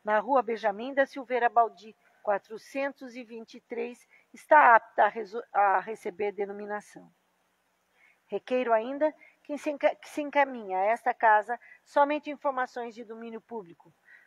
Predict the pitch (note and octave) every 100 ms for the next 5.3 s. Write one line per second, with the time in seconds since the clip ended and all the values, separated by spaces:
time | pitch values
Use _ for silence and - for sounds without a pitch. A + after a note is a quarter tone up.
0 | _ G#3 C#4+ - D4+ D4 C#4+ - A#3 F3
1 | E3+ - _ _ _ _ - A#3 D4+ C#4+
2 | C4+ D#4+ D#4+ - B3+ G3 C4+ A#3+ A3+ B3+
3 | A3 A#3+ A#3 F#3+ F#3 E3 A3+ A#3 G#3+ G3
4 | A3+ A3 C4 D4 C#4 C4 B3 A#3+ G3+ -
5 | A3 A3+ A#3